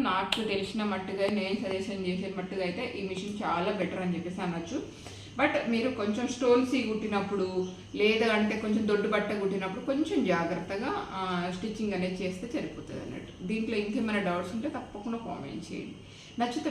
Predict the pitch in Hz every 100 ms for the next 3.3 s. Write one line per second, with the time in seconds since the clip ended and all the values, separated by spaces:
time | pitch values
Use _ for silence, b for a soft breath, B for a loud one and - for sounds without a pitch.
0 | 233 202 254 233 226 175 170 170 226 233
1 | 175 170 180 180 170 175 175 - 247 233
2 | 214 214 214 339 330 - - 160 156 151
3 | 190 190